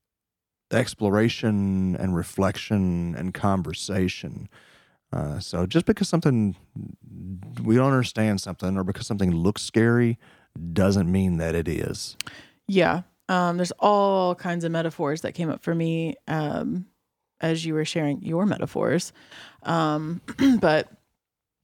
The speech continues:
Speaker 3: with that minister that we know very well, we've known for years,
Speaker 1: Mm-hmm.
Speaker 3: um,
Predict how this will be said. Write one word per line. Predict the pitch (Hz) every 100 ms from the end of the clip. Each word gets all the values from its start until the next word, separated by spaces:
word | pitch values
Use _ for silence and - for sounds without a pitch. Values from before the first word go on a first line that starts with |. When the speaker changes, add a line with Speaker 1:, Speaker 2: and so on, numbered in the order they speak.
| - - _ _
Speaker 3:
with | - 202 202 -
that | 175 -
minister | 185 196 190 170 160 160
that | 165 160 160 -
we | 170 180 170 165 160 165 _ _ _ -
know | 170 175 185 156 160
very | 160 175 175 160
well, | 143 127 151
we've | 160 156
known | 151 147
for | 131
years, | 104 147 160 170 139 135 175 -
Speaker 1:
Mm-hmm. | - 82 90 107 _ _ -
Speaker 3:
um, | 170 156 151 151